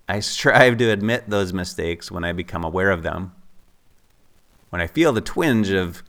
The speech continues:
cognitive dissonance based on how I spoke or acted, I do my best to acknowledge the inconsistency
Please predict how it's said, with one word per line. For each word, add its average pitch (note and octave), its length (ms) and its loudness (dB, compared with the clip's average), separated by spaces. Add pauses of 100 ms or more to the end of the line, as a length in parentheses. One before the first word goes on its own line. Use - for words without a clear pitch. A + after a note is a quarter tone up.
(300)
cognitive F#2+ 500 0
dissonance F2 480 -2
based F2+ 380 -2
on E2+ 80 -2
how F2 320 2
I E2+ 80 0
spoke - 440 -4
or E2+ 120 0
acted, A#2+ 520 0
I A#2 80 -12
do A2 160 -4
my A2+ 120 0
best A#2 320 2
to G2+ 100 -4
acknowledge F#2 600 0
the F#2+ 120 -4
inconsistency E2+ 960 -6